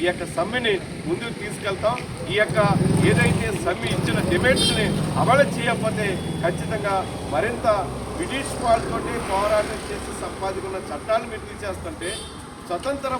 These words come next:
భారతదేశంలో ఇంకెంత పోరాటాలు చేసి చట్టాలు సంపాదించుకుంటామని విషయాలు కూడా మోడీ ప్రభుత్వం గుర్తుపెట్టుకోవాలని కార్మిక సంఘాలుగా మేము విజ్ఞప్తి చేస్తూ, డిమాండ్ చేస్తూ, ఈ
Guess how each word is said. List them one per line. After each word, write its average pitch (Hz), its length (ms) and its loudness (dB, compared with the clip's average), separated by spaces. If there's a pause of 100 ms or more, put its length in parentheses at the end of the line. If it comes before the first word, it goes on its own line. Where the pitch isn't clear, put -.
(100)
భారతదేశంలో 214 640 -2 (100)
ఇంకెంత 226 380 -6 (160)
పోరాటాలు 196 500 -4
చేసి 381 200 -6 (120)
చట్టాలు 359 400 -6
సంపాదించుకుంటామని 339 960 -4 (400)
విషయాలు 277 420 0
కూడా 233 160 4 (400)
మోడీ 214 200 -4 (120)
ప్రభుత్వం 180 480 -8
గుర్తుపెట్టుకోవాలని 170 840 -6 (300)
కార్మిక 147 400 -8
సంఘాలుగా 170 500 -4
మేము 147 160 -12
విజ్ఞప్తి 190 400 -12
చేస్తూ, 185 220 -10 (100)
డిమాండ్ 175 340 -10
చేస్తూ, 175 280 -10 (440)
ఈ 165 40 -8